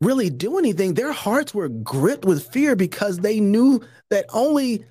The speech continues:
a God that was with his people can do the things that their God was doing, and their heart fainted. And so Jericho and the Canaanites got a forty-year stay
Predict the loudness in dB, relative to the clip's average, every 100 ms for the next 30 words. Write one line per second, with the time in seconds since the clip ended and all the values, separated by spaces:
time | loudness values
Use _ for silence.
0 | _ -6 -4 -4 -4 -4 -2 0 0 0
1 | -2 -4 -2 -2 -2 -2 -2 0 0 0
2 | -2 -2 0 0 -2 -14 _ _ -6 -2
3 | -2 0 -2 -2 2 2 2 -2 -2 -2
4 | -4 -4 -2 0 0 0 0 -2 -6 -2
5 | 0 0 -4 -12 _ -16 -12 -8 -8 -8
6 | -8 -10 -10 -18 _ _ _ _ _ _
7 | _ _ _ _ _ _ _ _ _ _
8 | _ _ -8 -6 -6 -6 -2 -2 -4 -16
9 | _ _ _ _ _ -20 -20 -12 -8 -2
10 | -2 -2 -2 -4 -4 -2 -2 -2 -6 -10
11 | -6 -4 -6 -4 0 4 4 4 0 -4
12 | -12 -18 _ _ _ _ _ _ _ _
13 | _ _ _ _ -2 -2 -6 -8 -6 -4
14 | 0 0 2 2 0 -8 -6 0 0 0